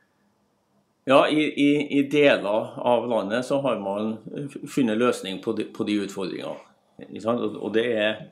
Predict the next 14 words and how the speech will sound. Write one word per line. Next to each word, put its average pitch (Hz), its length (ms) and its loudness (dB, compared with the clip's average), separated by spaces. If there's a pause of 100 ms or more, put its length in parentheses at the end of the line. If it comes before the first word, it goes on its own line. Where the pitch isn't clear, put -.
(200)
det 117 180 -2
er 107 140 0
li-, - 140 -6 (500)
i - 20 -2
de 117 220 -2
områdene 101 500 -2
hvor, 104 220 -2 (720)
hvor 110 320 -2
kommunene 107 380 -2
slår 98 180 -6
seg 101 140 -2
sammen, 127 400 0 (400)
så, 123 220 -2 (200)
så, 127 140 -4